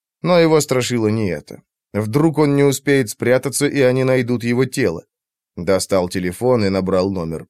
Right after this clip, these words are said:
После двух гудков на той стороне ответили. «Аш, есть новости?» Снова Оливер. Голос раздражённый, нетерпеливый. «Он не добрался до границы. Можем организовать поиски, но ресурсов мало.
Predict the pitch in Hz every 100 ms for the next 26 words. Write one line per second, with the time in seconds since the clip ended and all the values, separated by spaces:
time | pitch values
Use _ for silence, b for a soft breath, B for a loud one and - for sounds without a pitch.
0 | _ _ _ 120 120 120 113 123 101 110
1 | - 143 123 113 107 92 - 92 95 98
2 | 101 113 - 50 52 _ _ _ _ 120
3 | 156 202 - - _ _ 117 165 151 -
4 | 185 254 190 - - 90 - _ _ _
5 | - 120 120 113 131 113 98 87 87 _
6 | _ 117 123 175 180 170 175 165 156 165
7 | 139 90 87 98 _ 107 107 123 135 127
8 | 143 104 85 80 - _ _ _ _ _
9 | _ _ - 131 156 170 160 165 175 160
10 | 160 147 143 147 123 92 82 80 _ _
11 | 107 151 147 160 143 151 139 156 143 -
12 | 190 156 - 131 127 127 165 151 139 131
13 | 160 131 90